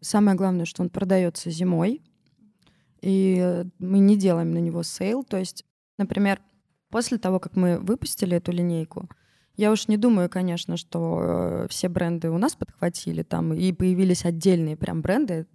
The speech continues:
как лаунж, знаешь, то есть даже с таким же ассортиментом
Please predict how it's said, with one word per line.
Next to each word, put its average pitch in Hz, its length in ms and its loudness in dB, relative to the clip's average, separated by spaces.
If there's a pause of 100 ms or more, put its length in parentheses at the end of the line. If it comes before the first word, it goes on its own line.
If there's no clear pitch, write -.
(120)
как - 180 -6
лаунж, 160 400 -2
знаешь, 175 300 -6
то 170 100 -6
есть 165 140 -6
даже 165 320 -2 (380)
с - 80 -16
таким 180 300 0
же 170 140 0
ассортиментом 185 840 0